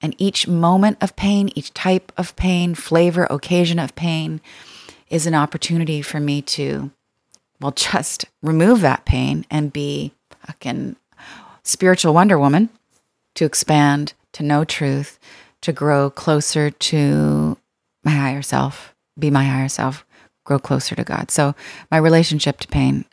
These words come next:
has shifted. So now let's talk about grief specifically. I'm going to answer this really big topic with a small poem.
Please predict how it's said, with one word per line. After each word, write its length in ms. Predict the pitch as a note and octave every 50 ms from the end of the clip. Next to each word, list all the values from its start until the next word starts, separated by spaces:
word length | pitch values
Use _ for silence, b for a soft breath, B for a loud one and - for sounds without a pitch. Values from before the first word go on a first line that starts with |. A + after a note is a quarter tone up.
| _
has 480 | - - C#3+ C#3 C3 B2+ C3 - - - _ _ _ _ _ _ _ _ _ _ _ _ _ _ _ _ _ _ _ _ -
shifted. 440 | - - E3 D3+ - - C3 B2+ - _ _ _ _ _ _ _ _
So 180 | - - - D#3+
now 260 | D#3+ D#3 D#3 D#3+ D#3
let's 200 | - - D#3 -
talk 220 | - D#3+ D3+ -
about 300 | D3 - C#3+ C3+ C3+ - - _ _ _ _ _ _ _ -
grief 420 | C3+ - D3 C#3+ C#3 C#3 - - -
specifically. 840 | - - - - C#3 - - C#3 - C3+ C3 - - C3+ C3+ C#3 C3+ - _ b b b b b b b b b b b b b -
I'm 120 | D#3 D#3
going 240 | D3+ D#3+ D#3 D3+ D#3
to 160 | - - -
answer 540 | D3+ D3 D3 C#3+ - - D3 C#3 C3+ C#3 - - _ _ _ _ _ _ _ _ _ _ _ _ _ _ _ _ _ _
this 160 | D3+ D3 C#3
really 680 | D3 C#3+ C#3+ D3 D3+ D3+ D3+ D3+ D3+ D3 C#3+ C#3+ D3 - - _ _ _ _ _ _ _ _ _ _ _ _ _ _ _ _ _ _ _ _ _ _ _ _ _ _ D3
big 260 | C#3+ D3+ D3+ C#3 C3+
topic 580 | - - D3 C3+ C3+ - - C3+ B2+ - - - _ _ _ _ _ _ _ _ _
with 140 | D3+ D3+ C#3
a 60 | C#3
small 300 | - - C3+ C3 B2+ B2+
poem. 340 | - - C3 B2+ B2 C3